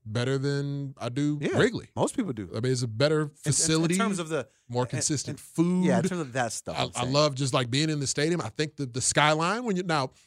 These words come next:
Speaker 1: if you're looking, like, from kind of behind home plate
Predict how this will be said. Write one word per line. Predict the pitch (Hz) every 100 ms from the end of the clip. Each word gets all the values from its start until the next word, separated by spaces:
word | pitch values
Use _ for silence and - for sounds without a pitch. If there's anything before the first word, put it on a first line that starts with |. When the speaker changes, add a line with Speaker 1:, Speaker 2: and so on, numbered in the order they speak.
| _
Speaker 1:
if | 139 139
you're | 208
looking, | 208 202 160 139 147
like, | 143 131
from | - 156 156 156 151 147 _ _ _
kind | - 147
of | 127
behind | 131 117 143 135
home | 143 139
plate | - 147 135